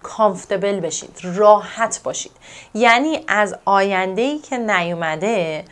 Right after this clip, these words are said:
آینده رو برای خودتون پیش بینی نکنید. من همیشه این شوخی رو می‌کنم که اگر شما قرار آینده رو پیش بینی کنید، حداقل فالگیر بشید،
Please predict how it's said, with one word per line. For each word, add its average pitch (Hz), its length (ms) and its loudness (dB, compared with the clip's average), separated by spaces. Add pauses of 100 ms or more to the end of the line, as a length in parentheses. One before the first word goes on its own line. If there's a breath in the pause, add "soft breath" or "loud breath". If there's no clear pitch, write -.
(260 loud breath)
آینده 208 540 4
رو 277 180 2
برای 202 380 -2
خودتون 240 500 -4
پیش - 340 -10
بینی 180 240 -6
نکنید. 175 500 -6
من 196 220 -2
همیشه 180 680 -4 (360 loud breath)
این 190 240 -6
شوخی 196 420 -8
رو 208 160 -6
می‌کنم 170 520 -6
که 170 220 -8
اگر 254 300 -6
شما 214 360 -2
قرار 202 580 2
آینده 165 480 0
رو 208 160 0
پیش - 360 -10
بینی 165 260 -10
کنید، 190 520 -4
حداقل 185 500 2
فالگیر 185 540 0
بشید، 294 400 -4